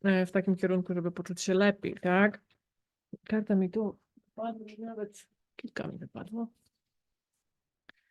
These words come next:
Macie króla pucharów,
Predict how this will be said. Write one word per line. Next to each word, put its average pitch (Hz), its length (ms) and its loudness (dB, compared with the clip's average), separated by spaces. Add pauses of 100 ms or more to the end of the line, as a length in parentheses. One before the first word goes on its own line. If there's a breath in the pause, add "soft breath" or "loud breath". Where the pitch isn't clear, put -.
(920)
Macie 220 1200 8
króla 302 580 4
pucharów, 208 600 4